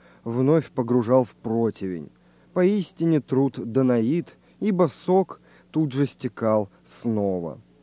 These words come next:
Вокруг длинного дубового стола, где изготовлялись кушанья,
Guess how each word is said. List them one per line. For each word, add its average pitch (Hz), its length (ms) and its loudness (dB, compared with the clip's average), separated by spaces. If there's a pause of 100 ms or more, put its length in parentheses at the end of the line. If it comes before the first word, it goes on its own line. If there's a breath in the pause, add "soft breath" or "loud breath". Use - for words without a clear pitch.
(960)
Вокруг 135 380 0
длинного 147 580 2
дубового 127 580 4
стола, 131 560 -2 (220 soft breath)
где 123 220 0
изготовлялись 131 760 2
кушанья, 165 640 -2